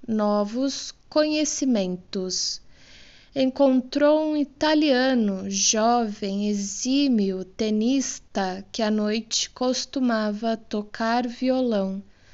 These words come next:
Começaram um flerte inocente que os levou a passear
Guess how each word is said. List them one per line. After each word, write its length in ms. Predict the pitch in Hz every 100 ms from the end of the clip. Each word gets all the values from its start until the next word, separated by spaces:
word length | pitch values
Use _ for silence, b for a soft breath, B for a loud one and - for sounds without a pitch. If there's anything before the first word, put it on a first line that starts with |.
| b b b b -
Começaram 840 | - 240 240 240 - 277 285 294
um 40 | 294
flerte 1200 | - - 247 240 240 254 247 - - 277 277 277 -
inocente 1300 | 311 320 311 - - 220 190 190 - - 202 185 196 - -
que 160 | -
os 220 | 226 220 -
levou 720 | 220 226 269 233 233 226 233
a 80 | 233
passear 840 | 233 226 226 - 262 214 202